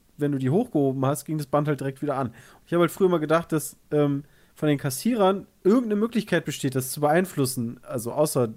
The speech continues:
also durch einen Knopf oder Pedal oder sonst was. Und hab mir dann innerlich manchmal gedacht, boah, ey, jetzt mach doch mal langsam, weißt du, ich, ich bin hier gerade volle Kanne am Aufräumen.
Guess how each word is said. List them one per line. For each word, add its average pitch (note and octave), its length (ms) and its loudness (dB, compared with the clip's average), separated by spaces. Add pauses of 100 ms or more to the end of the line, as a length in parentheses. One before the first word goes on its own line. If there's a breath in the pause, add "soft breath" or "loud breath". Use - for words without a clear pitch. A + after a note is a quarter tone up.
(140)
also A#2+ 180 -8
durch A2 140 -8
einen G#2+ 80 -18
Knopf F3+ 340 -2
oder B2+ 140 -2
Pedal D3 320 2
oder C3+ 100 2
sonst F3 240 0
was. B2 80 2
Und - 460 -6
hab F3 80 0
mir F3 80 4
dann E3+ 160 2
innerlich F3+ 320 2
manchmal D#3+ 260 2
gedacht, D3 200 2
boah, C#3+ 180 2
ey, D#3 240 4 (240 loud breath)
jetzt F3 260 0
mach F#3+ 160 2
doch - 140 2
mal F#3 100 4
langsam, F#3+ 560 4
weißt F3 220 2
du, G3 60 6
ich, F3+ 260 0
ich F#3+ 180 -4
bin A3 140 4
hier G#3+ 80 4
gerade G#3+ 240 2
volle A3+ 260 0
Kanne G#3+ 280 2
am G#3 120 2
Aufräumen. F#3+ 840 0